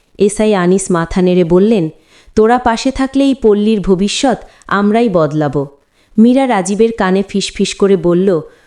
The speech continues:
"তোমার স্বপ্ন এখন আমাদের স্বপ্ন।" রাজীবের বুক ধীরে ওঠানামা করছিল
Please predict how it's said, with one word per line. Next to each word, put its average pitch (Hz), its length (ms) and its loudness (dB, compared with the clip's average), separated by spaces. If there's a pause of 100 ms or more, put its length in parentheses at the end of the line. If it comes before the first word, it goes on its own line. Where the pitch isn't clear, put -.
(120)
"তোমার 208 260 2
স্বপ্ন 214 420 0
এখন 214 360 0
আমাদের 180 400 0
স্বপ্ন।" 156 500 -4 (480)
রাজীবের 202 480 0
বুক 208 300 -2
ধীরে 185 300 2
ওঠানামা 185 480 0
করছিল 160 560 -2